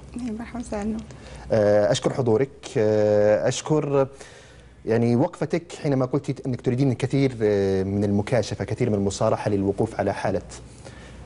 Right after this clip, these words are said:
Speaker 2: مرضى الإيدز في السعودية. وطالما أن الشيء بالشيء يذكر، الدكتورة سناء فلمبان <clears throat> قضت أكثر من خمسة عشر سنة في مجال الإيدز، تقريبًا هي نص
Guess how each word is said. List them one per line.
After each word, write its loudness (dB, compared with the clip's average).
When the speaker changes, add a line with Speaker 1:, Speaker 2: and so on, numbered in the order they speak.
Speaker 2:
مرضى 2
الإيدز -2
في 2
السعودية. 0
وطالما 0
أن 0
الشيء 0
بالشيء 0
يذكر، 0
الدكتورة 0
سناء 0
فلمبان 0
<clears throat> -12
قضت -2
أكثر 0
من 0
خمسة -4
عشر -2
سنة -6
في 2
مجال 2
الإيدز، 0
تقريبًا 0
هي 4
نص 2